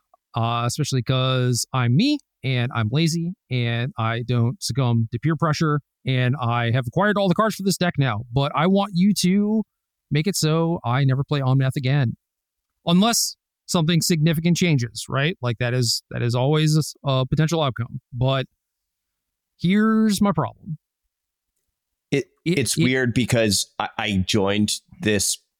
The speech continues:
Speaker 2: the cast tonight, hoping you were gonna talk me into playing Omnath in a few weeks. And
Speaker 1: No.
Speaker 2: here we are. So I
Speaker 1: No.
Speaker 2: guess we're going in a different direction.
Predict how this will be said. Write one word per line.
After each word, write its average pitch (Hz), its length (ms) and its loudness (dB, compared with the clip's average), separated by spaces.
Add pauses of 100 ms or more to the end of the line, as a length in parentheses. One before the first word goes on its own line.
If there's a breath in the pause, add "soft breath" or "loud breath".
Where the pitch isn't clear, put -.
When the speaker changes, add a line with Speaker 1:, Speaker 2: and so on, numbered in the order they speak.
(300)
Speaker 2:
the 110 80 0
cast 87 400 -4
tonight, 107 280 0
hoping 101 300 0
you 92 100 2
were 95 100 0
gonna 90 120 -2
talk 82 240 -4
me 73 160 0
into 85 160 0
playing 104 280 0
Omnath 107 540 -2 (680)
in 110 100 0
a 107 40 0
few 120 180 0
weeks. 120 440 -2 (720)
And 85 220 0
Speaker 1:
No. 110 120 -2
Speaker 2:
here 92 140 0
we 78 100 0
are. 64 200 -6 (400)
So 117 140 0
I 90 40 2
Speaker 1:
No. 90 60 0
Speaker 2:
guess 101 160 0
we're 110 60 0
going 98 180 0
in 92 120 2
a 92 40 2
different 92 220 -2
direction. 92 480 -2